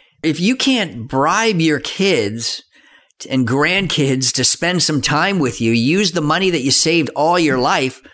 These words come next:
well, then what good is it? I mean, that is a great way to spend some time. What about hobbies or helping the grandkids with college? That can make a meaningful investment in the next generation.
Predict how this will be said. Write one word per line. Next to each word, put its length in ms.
well, 100
then 160
what 240
good 200
is 180
it? 120
I 80
mean, 380
that 280
is 120
a 80
great 460
way 400
to 100
spend 520
some 200
time. 480
What 160
about 180
hobbies 680
or 320
helping 320
the 100
grandkids 560
with 160
college? 600
That 140
can 140
make 140
a 40
meaningful 800
investment 800
in 420
the 140
next 380
generation. 720